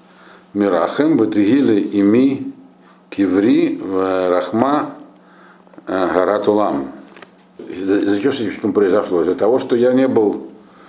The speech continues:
умерщвлен прямо там, внутри, мирахом, то есть, что я не родился, то есть, все,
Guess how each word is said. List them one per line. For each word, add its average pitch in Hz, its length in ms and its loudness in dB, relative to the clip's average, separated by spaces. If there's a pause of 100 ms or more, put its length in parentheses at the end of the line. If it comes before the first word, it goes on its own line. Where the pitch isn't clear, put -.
(180)
умерщвлен 113 840 0
прямо 117 320 0
там, 80 320 -2
внутри, 92 540 -4 (1200)
мирахом, 90 480 -2
то 65 100 -10
есть, 65 160 -12
что - 180 -4
я 107 160 4
не 90 480 -2
родился, 117 540 0
то - 140 -16
есть, 104 160 -16
все, 107 380 0